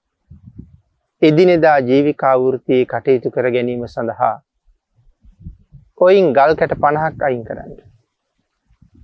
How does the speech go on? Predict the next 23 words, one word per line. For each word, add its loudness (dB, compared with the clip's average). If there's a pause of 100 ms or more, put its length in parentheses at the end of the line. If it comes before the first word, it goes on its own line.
(760)
උන්වහන්සේ 2
ගණන් 2
කරලා 2
ගල් 4
කැට 0
පනහක් -2
අයින් 0
කළා. -6 (2000)
දැන් 0
කහවණු 2
පනහක් 0 (100)
අයින් 2
වෙලයි 2
තියෙන්නේ, 0
තව 0
තියෙන්නේ 0
කහවණු 0
පනහයි. -4 (2250)
භාග්‍යතුන් -2
වහන්සේ -6
සඳහන් -4
කරනවා, 0
"මහණ, -2